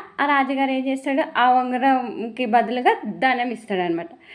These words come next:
కానీ రామయ్య ఏ ధనం తీసుకోడు. "అవసరం లేదు, నాకు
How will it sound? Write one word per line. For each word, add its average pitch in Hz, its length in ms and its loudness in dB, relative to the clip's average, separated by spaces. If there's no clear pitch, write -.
కానీ 208 640 0
రామయ్య 226 500 0
ఏ 220 400 2
ధనం 233 320 0
తీసుకోడు. 214 520 -4
"అవసరం 226 680 2
లేదు, 190 340 0
నాకు 370 800 4